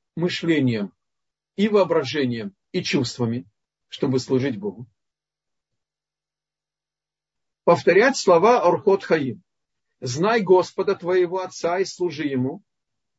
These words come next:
Что это означает? Даёт комментарий Орхот Хаим.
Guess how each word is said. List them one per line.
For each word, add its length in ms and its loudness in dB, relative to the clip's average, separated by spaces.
Что 220 -6
это 180 -4
означает? 580 -6
Даёт 320 0
комментарий 680 -2
Орхот 380 -4
Хаим. 320 -8